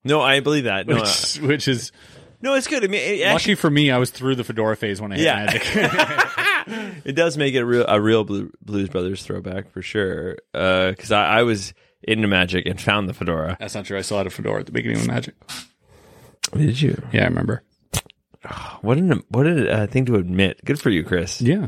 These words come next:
Speaker 2: Well, it's fine. You
Speaker 1: No.
Speaker 2: grow out of it.
Speaker 1: No, you don't.
Speaker 2: Yeah, the things you grow out of. Some people don't.
Speaker 1: Yes.
Speaker 2: It, Spidey grew out of his fedoras. I
Speaker 1: No, he
Speaker 2: teased
Speaker 1: didn't.
Speaker 2: him. Dude, I teased
Speaker 1: It's on all
Speaker 2: Spidey.
Speaker 1: his promos.
Speaker 2: Yeah, on his pro-, no.
Speaker 1: And Q littering the screen with Spidey promo.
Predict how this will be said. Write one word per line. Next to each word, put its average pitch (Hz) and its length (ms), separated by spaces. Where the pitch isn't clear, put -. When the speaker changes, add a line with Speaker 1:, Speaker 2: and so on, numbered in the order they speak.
Speaker 2:
Well, 131 120
it's - 100
fine. 196 300
You 131 120
Speaker 1:
No. - 20
Speaker 2:
grow 165 240
out 190 140
of 196 80
it. 90 220
Speaker 1:
No, 226 380
you 110 160
don't. 220 320
Speaker 2:
Yeah, 135 120
the 147 60
things 180 220
you 156 80
grow 165 80
out 180 60
of. - 120
Some 190 280
people 202 240
don't. 139 320
Speaker 1:
Yes. 233 640
Speaker 2:
It, 143 100
Spidey 202 340
grew 220 120
out 202 80
of 160 40
his 170 160
fedoras. 180 440
I 180 160
Speaker 1:
No, 175 220
he - 80
Speaker 2:
teased 120 160
Speaker 1:
didn't. 131 160
Speaker 2:
him. 196 140
Dude, 120 220
I 123 140
teased 160 600
Speaker 1:
It's - 100
on 156 100
all 175 200
Speaker 2:
Spidey. 180 40
Speaker 1:
his 175 120
promos. 156 460
Speaker 2:
Yeah, 139 200
on 127 100
his 123 80
pro-, 175 280
no. 147 200
Speaker 1:
And 123 300
Q 165 400
littering 139 500
the 147 80
screen 143 300
with 131 140
Spidey 127 340
promo. 113 320